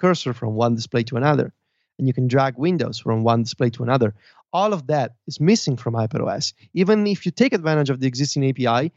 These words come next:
which, by the way, was designed for games, and then developers adapted to things like presentations, or there's this clever utility, for example, called Shift Screen. And Shift Screen lets you, for example, open documents and browse websites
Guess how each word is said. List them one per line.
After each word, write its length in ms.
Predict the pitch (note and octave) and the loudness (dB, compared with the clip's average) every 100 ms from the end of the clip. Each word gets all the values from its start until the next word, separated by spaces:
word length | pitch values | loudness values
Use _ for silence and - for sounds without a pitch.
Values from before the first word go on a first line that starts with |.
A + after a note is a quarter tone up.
| _ | _
which, 280 | D#3 D3+ - _ - | 2 2 -2 _ 0
by 140 | E3+ | 2
the 100 | C3 B2 | 2 0
way, 160 | C3+ - _ | 0 -4 _
was 180 | C#3+ D3 | 0 0
designed 480 | C3+ C3 D3+ D#3 D3+ | 0 0 0 2 -2
for 200 | - B2 | -2 -4
games, 640 | A2+ B2+ A2+ D3+ G#3+ - - _ - | 0 0 2 2 2 0 -4 _ -4
and 140 | C#3 | 0
then 180 | D3 C#3+ | 2 2
developers 520 | C3 C#3 C3+ C#3 C3 | 0 0 0 -2 -2
adapted 500 | B2 A#2+ B2+ - E3+ - | 0 0 -2 0 -2 -2
to 120 | C3+ | -6
things 280 | A#2+ C3+ C3+ | -2 -2 0
like 240 | B2+ A#2 - | 0 0 -2
presentations, 760 | A#2+ A2 A2 A2 D3 D#3+ - - - - - | -2 0 0 0 2 2 0 -8 -20 -18 -4
or 440 | B2 B2 A#2+ A#2 - _ - | 0 0 0 -4 -10 _ -4
there's 160 | D3 | -2
this 160 | F#3 - | 0 -2
clever 280 | F#3+ F#3 F3 | 0 0 0
utility, 460 | D#3 D3 E3+ D3 | -4 -2 0 0
for 120 | C#3 | -2
example, 380 | C3 B2 B2+ B2+ | -2 0 0 -2
called 440 | - B2+ B2 A#2+ - | -2 2 2 2 -4
Shift 320 | - G3 F3 _ - - - - | 0 0 -2 _ -10 -8 -8 -6
Screen. 440 | - A2+ G#2 - - _ _ - | -2 0 -2 -6 -12 _ _ -2
And 120 | C#3+ | 0
Shift 300 | - A#3+ A3+ | 2 0 -2
Screen 520 | - - C#3+ A#2+ A2+ - _ _ | -4 0 0 2 0 -4 _ _
lets 400 | C3 D3+ D#3 - | 0 0 0 -2
you, 360 | D#3+ D3 C#3+ C3+ | -2 0 2 0
for 100 | D3+ | -2
example, 320 | D3 D3 C#3+ C#3+ E3 | -2 0 0 0 0
open 180 | D3+ C#3 | 0 0
documents 600 | D#3 D3 B2+ G#2+ G#2+ - _ _ | -2 -2 -6 -6 -8 -14 _ _
and 120 | C#3 B2+ | -8 0
browse 280 | D3+ D3+ | 2 0
websites 640 | B2+ D3 B2 - B3 - | -2 -4 -2 -4 -4 -6